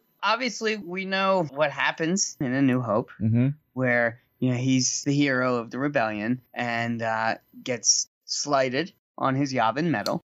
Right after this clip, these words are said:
Speaker 2: So I'd like to bring something up about that.
Speaker 1: Would you like to bring up the fact that we brought Peter Mayhew a medal?
Speaker 2: Well, that was coming next, and
Speaker 1: Okay.
Speaker 2: much, much deserved. But before we get
Speaker 1: Uh-huh.
Speaker 2: to that,
Speaker 1: That's all I wanted to talk about. Just wanted to toot our horn and
Speaker 2: Mm.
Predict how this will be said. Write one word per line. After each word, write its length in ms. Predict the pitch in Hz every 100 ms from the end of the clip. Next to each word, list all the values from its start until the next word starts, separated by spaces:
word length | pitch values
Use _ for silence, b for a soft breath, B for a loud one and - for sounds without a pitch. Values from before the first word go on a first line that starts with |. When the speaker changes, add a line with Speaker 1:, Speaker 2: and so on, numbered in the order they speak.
| _ _
Speaker 2:
So 420 | - - 190 185 -
I'd 120 | 196
like 120 | 370
to 80 | 392
bring 180 | 208 185
something 180 | 180 147
up 60 |
about 240 | 123 104 95
that. 200 | 101 -
Speaker 1:
Would 100 | 190
you 80 | 208
like 160 | 226
to 100 | 233
bring 180 | 196 220
up 140 | 202 180
the 80 |
fact 400 | 185 196 180 180
that 180 | 180 156
we 380 | 139 143 160 170
brought 540 | 156 143 156 156 147 - _ -
Peter 280 | 170 156 147
Mayhew 560 | 135 143 156 165 175
a 100 | -
medal? 380 | 151 139 165 269 _ _ -
Speaker 2:
Well, 180 | 165 160
that 180 | 185
was 160 | 262 294
coming 380 | 220 202 185 156
next, 520 | 131 95 - - - _
and 320 | 131 139 139 - -
Speaker 1:
Okay. 240 | 156 131 151
Speaker 2:
much, 640 | 160 185 - - - - -
much 360 | 147 147 - -
deserved. 480 | 175 147 127 92 - _ -
But 120 | 143
before 260 | 143 151 294
we 80 | 294
get 200 | 151 151
Speaker 1:
Uh-huh. 80 | 131
Speaker 2:
to 40 |
that, 220 | 127 85 - _ _
Speaker 1:
That's 260 | 180 202 -
all 140 | 214
I 80 | 190
wanted 260 | 175 165 139
to 60 |
talk 320 | 127 147 135 135
about. 300 | 110 95 -
Just 80 |
wanted 220 | 170 151 139
to 60 | - -
toot 240 | 185 156
our 180 | 143 135
horn 340 | 131 151 135
and 160 | 120 113
Speaker 2:
Mm. 160 | 180